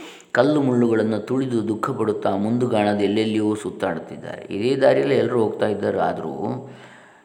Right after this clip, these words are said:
ಅಲ್ಲಿ ಏನಾಗ್ತದೆ, ಈಗ ಜಾತ್ರೆಗೆ ಹೋಗುವಾಗ ಸಂತೆಯಲ್ಲಿ ಬಾಕಿಯಾದ ಹಾಗೆ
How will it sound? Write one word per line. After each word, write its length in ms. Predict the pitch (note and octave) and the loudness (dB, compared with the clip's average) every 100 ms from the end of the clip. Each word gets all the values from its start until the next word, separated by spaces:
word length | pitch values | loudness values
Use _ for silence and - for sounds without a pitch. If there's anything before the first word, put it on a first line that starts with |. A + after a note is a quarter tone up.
| _ _ _ _ | _ _ _ _
ಅಲ್ಲಿ 200 | A#2+ A#2+ | 0 4
ಏನಾಗ್ತದೆ, 640 | C3+ D3+ D3 - G#2 A2+ C3+ | 4 2 0 -4 -2 0 2
ಈಗ 320 | A#2 A2 G#2+ | 0 -4 2
ಜಾತ್ರೆಗೆ 640 | A2+ A2+ G#2+ A2+ C3 C3 B2 | 4 4 2 0 0 0 0
ಹೋಗುವಾಗ 480 | A2+ A#2 A#2 G#2+ | 0 2 4 4
ಸಂತೆಯಲ್ಲಿ 540 | G#2+ G#2+ A#2+ C3+ A#2+ G#2+ | 2 -2 0 0 0 2
ಬಾಕಿಯಾದ 460 | G#2 G#2+ - G2 | 0 -2 -2 -4
ಹಾಗೆ 720 | F#2+ F2+ G#2 G#2 E2 F2 A2 | -4 -6 -6 -6 -6 -8 -10